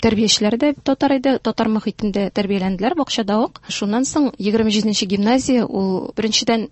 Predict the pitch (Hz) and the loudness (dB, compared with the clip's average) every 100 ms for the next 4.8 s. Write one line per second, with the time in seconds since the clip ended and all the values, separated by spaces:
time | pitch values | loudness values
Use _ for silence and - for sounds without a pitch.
0 | _ 247 285 254 240 254 262 226 208 240 | _ 2 4 4 2 0 0 0 0 -2
1 | 220 220 233 214 214 226 202 - 233 202 | -2 -2 -2 -2 0 0 -2 -2 0 2
2 | 214 185 254 247 320 220 330 330 269 - | 2 2 2 2 0 0 -2 -2 -4 0
3 | 233 220 185 208 202 226 208 226 226 202 | 2 2 0 -2 0 -2 -2 0 0 0
4 | 196 330 247 - 214 - 415 - | 0 -2 -2 -2 -2 0 -2 -2